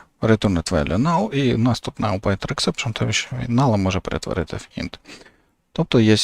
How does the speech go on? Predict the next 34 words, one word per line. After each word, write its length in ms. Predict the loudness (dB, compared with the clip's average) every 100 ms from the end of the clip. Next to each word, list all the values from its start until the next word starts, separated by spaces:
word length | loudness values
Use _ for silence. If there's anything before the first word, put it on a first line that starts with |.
| -2
є 280 | -2 4 4
декілька 400 | 4 0 -2 -4
варіантів, 420 | -2 -2 -4 -6
так? 280 | -2 -4 -4 -16 -10 -2
Якщо 340 | 0 2 -2 0
без 220 | 0 2
параметрів, 560 | 2 2 2 2 -2 2
ми 100 | 2
будемо 280 | 4 2 0
чекати, 320 | -2 -2 -6 -2
поки 240 | 0 2
нас 200 | 0 -2
хтось 280 | -4 -6 -2
звільнить. 300 | -4 -4 -6
Якщо 300 | -2 2 2
з 220 | 6 4
параметрів, 580 | 6 2 4 2 0 -2 -6 -20 -20 -20 _
ми 80 | 6
будемо 280 | 8 6 4
чекати 420 | 2 0 0 0
стільки, 320 | -4 -4 -4
скільки 320 | -4 -4 -4 -2
у 40 |
нас 180 | -2 -2
параметрів, 420 | 2 2 2 -2 -8
це 140 | -4
дві 40 | -4
тисячі 380 | -2 -2 -2
секунд, 440 | -4 -4 -4 -2 -4 -14 _ -6
ой, 200 | -2 2 2 2
<laughs> 140 | -2
дві 220 | -2 -2
тисячі 380 | 0 -2 -2 2
мілісекунд, 580 | 2 2 0 -4 -4